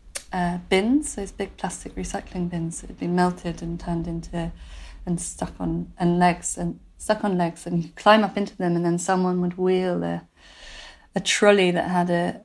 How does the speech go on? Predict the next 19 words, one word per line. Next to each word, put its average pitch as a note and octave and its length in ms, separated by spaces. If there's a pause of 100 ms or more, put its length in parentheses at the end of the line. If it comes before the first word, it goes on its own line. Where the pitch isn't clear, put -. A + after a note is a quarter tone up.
(260)
electric F#3 460
hob F3+ 260
with F3 120
a E3+ 40
massive F3 340
saucepan F3 460
on D#3+ 160
top - 320 (340)
and F3+ 400
back - 220
underneath F3+ 580
you. E3 240 (1200)
And F3 180
that - 160
was F3+ 240
the F3 120
kind - 280
of E3+ 40
sauna E3 640